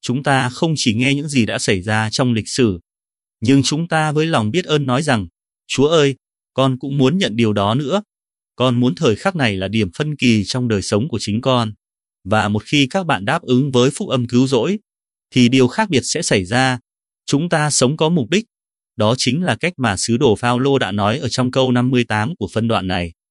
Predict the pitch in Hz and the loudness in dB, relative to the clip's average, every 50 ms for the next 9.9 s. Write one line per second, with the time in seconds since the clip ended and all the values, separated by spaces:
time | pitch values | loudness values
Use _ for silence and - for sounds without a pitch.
0 | _ _ _ _ _ _ _ _ _ _ _ _ _ - 107 120 - 85 - _ | _ _ _ _ _ _ _ _ _ _ _ _ _ 0 2 2 2 2 -2 _
1 | _ _ _ _ _ _ 135 131 143 147 151 143 139 139 135 147 143 131 139 131 | _ _ _ _ _ _ 0 2 2 2 2 2 0 2 2 2 2 4 2 2
2 | 151 175 117 98 - 127 127 127 127 123 117 - _ _ _ _ _ _ _ - | 2 0 -2 -4 0 2 2 4 4 2 0 -4 _ _ _ _ _ _ _ -4
3 | 220 196 160 120 110 117 139 165 151 139 123 113 113 113 120 143 180 151 151 160 | -2 0 0 0 0 0 -2 0 2 2 2 2 2 2 2 0 0 0 0 -2
4 | - - 127 110 107 104 98 87 - 123 139 135 - 147 120 113 104 - - 135 | 0 0 0 0 2 0 -2 -2 -2 -4 -4 0 2 2 4 4 2 0 -2 -2
5 | 131 127 117 110 101 95 - 110 104 92 82 - 117 95 92 98 90 82 82 _ | -2 0 0 0 -2 0 0 -2 -2 -2 -2 -2 -2 0 0 -2 -4 -4 -8 _
6 | _ _ _ _ _ _ _ _ _ _ 180 208 196 160 143 - 90 - - 151 | _ _ _ _ _ _ _ _ _ _ 2 2 2 2 -2 -4 -6 -4 -2 0
7 | 156 151 143 131 - 110 - - 131 127 135 147 160 151 143 - - 139 127 123 | 0 2 2 0 -2 -2 -4 0 2 2 4 4 2 0 0 0 0 0 0 0
8 | 123 120 _ _ _ _ _ _ _ _ _ _ _ - 123 135 156 143 175 180 | -2 -6 _ _ _ _ _ _ _ _ _ _ _ -6 -2 -2 0 0 0 0
9 | 220 214 170 139 110 98 92 - - 113 113 107 123 135 170 170 156 - | 0 0 0 0 0 0 -2 -2 0 0 0 0 -2 0 2 0 0 0